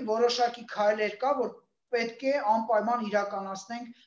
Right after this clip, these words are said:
մեր տեղեկատվական միջավայրում։ Մի բանի մասին արդեն ասացի, դա ընտրեք այն, ը,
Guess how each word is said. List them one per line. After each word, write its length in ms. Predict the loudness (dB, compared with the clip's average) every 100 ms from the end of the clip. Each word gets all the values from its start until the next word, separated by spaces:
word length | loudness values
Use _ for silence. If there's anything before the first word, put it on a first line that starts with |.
| -10
մեր 240 | -8 -6
տեղեկատվական 800 | -4 -4 -4 -4 -4 -6 -6 -6
միջավայրում։ 640 | -6 -6 -6 -6 -6 -2 2
Մի 100 | 6
բանի 300 | 6 4 2
մասին 440 | 2 2 0 -4
արդեն 380 | -6 -6 -6 -6
ասացի, 560 | -4 -4 -6 -6 -6 -6 -8 -16 -20 _
դա 160 | 2 4 4 2
ընտրեք 580 | -2 0 2 0 0 -8 -18 _ _ _ _ _ _ _ _ _ -6
այն, 320 | -2 0 -2 -6 -10 -20 _
ը, 180 | -10